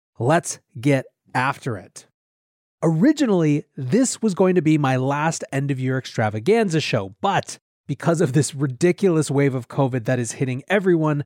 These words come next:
I had some interviews cancel at the last minute. But I think it works out, because something I've been feeling is that I really wanted to revisit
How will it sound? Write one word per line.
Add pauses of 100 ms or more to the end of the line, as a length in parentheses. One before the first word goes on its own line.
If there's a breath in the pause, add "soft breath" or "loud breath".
(220)
I
had
some
interviews
cancel
at
the
last
minute. (200)
But (320)
I
think
it
works
out, (360)
because
something
I've
been
feeling
is
that
I
really
wanted
to
revisit